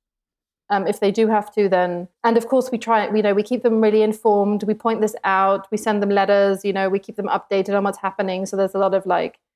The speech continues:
logistical work around this whole, uh, offering pre-orders, <clears throat> which basically no one does, huh? There's hardly any direct-to-consumer, and I don't know a single other direct-to-consumer brand which offers pre-orders, actually.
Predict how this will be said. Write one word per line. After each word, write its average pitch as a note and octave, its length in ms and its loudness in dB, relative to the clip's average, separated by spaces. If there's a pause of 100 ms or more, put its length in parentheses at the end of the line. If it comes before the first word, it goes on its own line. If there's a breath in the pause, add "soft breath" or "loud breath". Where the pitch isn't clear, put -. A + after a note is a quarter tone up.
(240)
logistical G#3+ 540 0
work F#3 360 0 (280)
around F#3 300 0
this F#3+ 140 -4
whole, G3 420 0
uh, G#3 80 0 (340)
offering G3 340 -2
pre-orders, G#3+ 580 0 (160)
<clears throat> - 160 -10
which B3 600 2
basically A3 360 0
no G#3+ 140 2
one G3 180 0
does, F3 240 2
huh? B3+ 200 0 (260)
There's G3+ 100 -2
hardly G#3+ 320 2
any G3 160 0
direct-to-consumer, F#3 840 -2
and F#3 180 -2
I F#3 80 -2
don't F3 140 -4
know F3+ 100 -2
a F3+ 40 -2
single G#3+ 320 2
other E3+ 260 0
direct-to-consumer F#3+ 840 -4
brand F#3 240 0
which F3 160 -6
offers F#3+ 220 -10
pre-orders, F3+ 420 -4
actually. - 380 -8